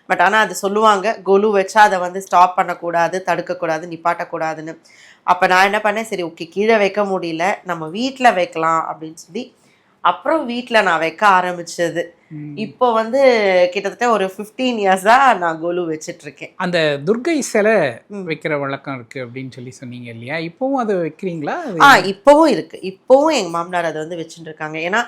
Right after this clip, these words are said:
Speaker 1: எப்படின்னா, துர்கை வந்து ஒரு, அ, லேடி காடஸ் இல்லையா?
Speaker 2: ம், ம்.
Speaker 1: So, அந்த ஒன்பது நாட்கள் நவராத்திரின்றது வந்து ஒரு ஒரு அம்மனையும் நம்ம வந்து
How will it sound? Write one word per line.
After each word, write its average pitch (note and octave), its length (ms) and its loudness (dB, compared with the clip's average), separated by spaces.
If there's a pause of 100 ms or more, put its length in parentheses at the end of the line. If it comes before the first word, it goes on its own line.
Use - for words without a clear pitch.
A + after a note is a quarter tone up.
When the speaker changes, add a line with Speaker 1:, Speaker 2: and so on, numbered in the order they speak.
(460)
Speaker 1:
எப்படின்னா, B3 540 0
துர்கை A#3 400 2
வந்து A3+ 360 -2
ஒரு, E3+ 840 0 (140)
அ, D#3+ 360 4
லேடி G#3 440 2
காடஸ் D3+ 440 -4
இல்லையா? D3 420 -8
Speaker 2:
ம், C#3+ 60 -16
ம். C#3 360 -16
Speaker 1:
So, A#3+ 220 2
அந்த G3 240 6
ஒன்பது A#3+ 440 6
நாட்கள் B3 460 4
நவராத்திரின்றது A3 880 4
வந்து G#3+ 260 -4
ஒரு G#3+ 220 4
ஒரு A#3 160 4
அம்மனையும் A3+ 500 0
நம்ம F3+ 200 -8
வந்து E3+ 400 -6